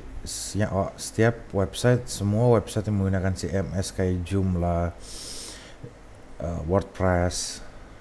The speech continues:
dan lain-lainnya, itu harus sering diupdate, karena kalau enggak sama aja bohong. Hmm, kita ambil contoh Apari lah ya.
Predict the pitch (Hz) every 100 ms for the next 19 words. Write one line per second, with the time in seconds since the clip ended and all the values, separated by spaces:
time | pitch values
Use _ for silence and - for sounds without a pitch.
0 | - - 85 87 90 87 98 107 90 87
1 | 95 - - - - - - - - 127
2 | 127 123 110 104 104 98 95 - - -
3 | 98 107 104 95 95 92 92 107 - -
4 | - 95 92 90 92 117 101 92 90 87
5 | - - - - - - - - - -
6 | - - - - - - - - - -
7 | - - - - - - - 90 92 92
8 | 92 92 92 92 90 - - - - -
9 | - - - - - - - - - -
10 | - - - - - - 104 101 101 98
11 | 98 - 92 92 87 87 87